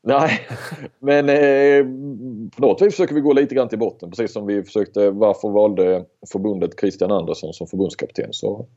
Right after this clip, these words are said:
gör vi i varje fall en ansats att, att ta reda på, eh, en, en fråga som i varje fall vi ställer oss och som i det här fallet också debatterats i veckan.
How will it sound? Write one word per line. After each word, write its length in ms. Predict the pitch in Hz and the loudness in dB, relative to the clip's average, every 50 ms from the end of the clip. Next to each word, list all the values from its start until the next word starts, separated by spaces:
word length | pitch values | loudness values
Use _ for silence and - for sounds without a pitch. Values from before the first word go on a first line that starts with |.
| _ _ _ - - _ _ _ _ _ _ _ | _ _ _ -20 -20 _ _ _ _ _ _ _
gör 200 | - - 165 165 | 2 4 4 6
vi 60 | 147 | 6
i 40 | 151 | 4
varje 120 | 156 156 | 4 4
fall 100 | - 147 | 4 2
en 120 | 143 135 127 | 0 0 0
ansats 560 | 123 135 160 165 - - 92 87 87 - - | 0 -2 -2 -2 -4 -6 -6 -6 -4 -4 -4
att, 260 | 95 90 - _ - - - - _ - | -4 -4 -6 _ -18 -18 -18 -18 _ -12
att 200 | - 92 - _ _ _ _ | -12 -12 -12 _ _ _ _
ta 120 | - - 104 | -2 0 0
reda 300 | 101 110 120 127 110 85 | 2 2 2 2 2 0
på, 300 | - - 85 82 80 - _ _ _ _ _ _ _ _ _ _ _ _ _ _ _ - | 0 -2 -6 -6 -6 -8 _ _ _ _ _ _ _ _ _ _ _ _ _ _ _ -16
eh, 540 | - - 50 50 - - - - 50 50 | -14 -14 -12 -12 -12 -12 -12 -14 -12 -10
en, 180 | - 85 82 - - | -10 -10 -10 -10 -10
en 500 | - 85 85 85 82 82 - 60 - - - - - - | -10 -8 -8 -8 -8 -8 -8 -8 -10 -10 -12 -14 -16 -8
fråga 340 | - - 87 90 90 87 71 | -2 0 2 2 2 2 0
som 220 | - - 78 80 | -2 -4 -6 -6
i 60 | 80 - _ _ | -6 -10 _ _
varje 200 | - 98 101 90 | 2 2 2 4
fall 180 | 85 107 104 104 | 4 2 2 2
vi 160 | 120 95 80 | 2 0 -2
ställer 340 | - - 127 104 82 78 78 | 0 0 2 2 2 0 -6
oss 140 | 78 - | -8 -10
och 100 | 85 85 | -12 -12
som 240 | - - 85 85 82 | -10 -12 -12 -12 -8
i 120 | - 85 92 | -4 -2 0
det 80 | 95 | 0
här 160 | 95 98 85 | 2 2 0
fallet 280 | 87 - 110 90 82 - | 0 0 0 -2 -2 -4
också 320 | 85 82 - 85 80 80 - _ _ _ _ _ - - _ _ - | -6 -8 -8 -14 -16 -16 -18 _ _ _ _ _ -20 -20 _ _ -8
debatterats 720 | - 82 98 92 85 95 - - 104 82 78 78 76 - - | -2 0 2 2 2 2 0 0 0 0 0 -4 -8 -10 -8
i 40 | |
veckan. 300 | 76 82 87 - - - | -6 -6 -6 -6 -8 -16